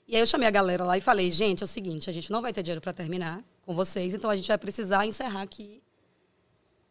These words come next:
A gente vai terminar como der o parque, mas se a gente continuar com vocês, a gente não consegue pagar."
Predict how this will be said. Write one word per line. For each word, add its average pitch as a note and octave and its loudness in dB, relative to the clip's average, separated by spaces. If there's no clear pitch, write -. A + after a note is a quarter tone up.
A B3 0
gente G3+ 2
vai G3+ 2
terminar G3 2
como A3+ 0
der F#3 0
o G3+ -4
parque, G#3 -2
mas A3 0
se - -2
a A3+ 2
gente G#3+ -2
continuar G#3+ -2
com G#3+ -6
vocês, G#3+ -2
a - -2
gente A#3 -2
não B3+ -6
consegue A3+ -6
pagar." B3+ -8